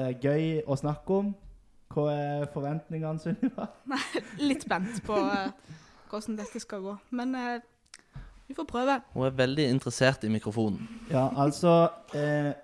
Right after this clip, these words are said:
Speaker 1: det er som sagt den yngste podcastgjesten jeg har hatt, og den søteste. <laughs> Det, altså, Sunniva og Tobias, eh, vi har jo kjent hverandre en stund. Tobias,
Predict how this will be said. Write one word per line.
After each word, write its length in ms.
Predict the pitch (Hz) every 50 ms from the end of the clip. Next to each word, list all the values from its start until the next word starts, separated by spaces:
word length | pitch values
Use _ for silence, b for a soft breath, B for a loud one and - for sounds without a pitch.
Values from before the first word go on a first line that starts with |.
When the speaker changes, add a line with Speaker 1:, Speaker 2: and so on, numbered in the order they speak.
| - _ _ - - - -
Speaker 1:
det 180 | 143 151 151
er 80 | 170 170
som 120 | 202 180
sagt 200 | 165 160 156 -
den 100 | 151 -
yngste 320 | - 123 127 127 - - -
podcastgjesten 720 | - 139 131 139 - 139 127 127 139 127 120 - - 131
jeg 120 | 120 117 113
har 80 | 117
hatt, 240 | 147 208 - - - _ _
og 300 | _ 131 135 156 185 -
den 160 | - 415 427 -
søteste. 760 | - - - 339 330 339 - - 381 359 - - - - -
<laughs> 40 | - - 466 508 - - - - - - 285 - - 262 247 - - - 226 214 - 190 180 - - - - - - 262 B 254 B 269 B B B B B B _
Det, 420 | - 156 156 165 170 175 165 -
altså, 640 | - 156 165 175 175 - - 202 190 180 180 165 160
Sunniva 320 | - - 208 220 220 190
og 60 | 180 185
Tobias, 400 | 175 151 175 185 165 135 123 - - - -
eh, 340 | 135 127 127 123 123 123 127
vi 280 | 123 127 131 143 165 180 175 -
har 240 | - 139 135 127 127
jo 60 | 123
kjent 220 | 120 139 131 139 131
hverandre 380 | - 127 120 123 120 117 120 113
en 80 | 113 -
stund. 460 | - - - - 147 147 156 175 175 160 165 -
Tobias, 480 | _ - 131 113 135 147 156 165 160